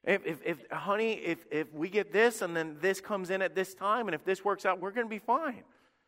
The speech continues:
So we pray for this and this and this, and God's going, "Oh, I'm not doing that. I got another plan." Luke chapter two, verse fif-, fifteen. "And it came to pass as the angels were gone away from them into heaven,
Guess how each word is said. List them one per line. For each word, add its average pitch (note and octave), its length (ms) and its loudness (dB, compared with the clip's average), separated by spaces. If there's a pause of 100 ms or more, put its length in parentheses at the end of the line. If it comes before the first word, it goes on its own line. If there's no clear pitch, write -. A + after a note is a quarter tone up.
(120)
So A#3 140 4
we A#3 120 2
pray C#4 380 10
for G#3+ 240 4
this G#3+ 320 10
and G#3 140 2
this A#3 180 10
and G3 140 4
this, D4+ 180 10
and F3 120 2
God's F3 260 10
going, D3+ 260 4
"Oh, A#3+ 380 2
I'm F4 100 -2
not E4+ 240 2
doing E3+ 220 -2
that. A#3 120 2
I E4 60 0
got D4 140 2
another B3 260 2
plan." G#2 300 -4 (1900)
Luke F#3+ 120 0
chapter E3 300 6
two, E3+ 180 -8
verse C#3+ 200 2
fif-, C3+ 260 -2 (280)
fifteen. B2+ 540 -4 (680)
"And C#3+ 80 -8
it C3+ 40 -8
came E3+ 260 0
to D3 60 -2
pass D#3 360 4
as C#3+ 80 -4
the C3 180 -8
angels D3 400 -4
were C3 120 -8
gone C#3 260 -2
away C#3 300 -2
from B2+ 240 -8
them C3+ 160 0
into A#2+ 160 -4
heaven, B2 420 0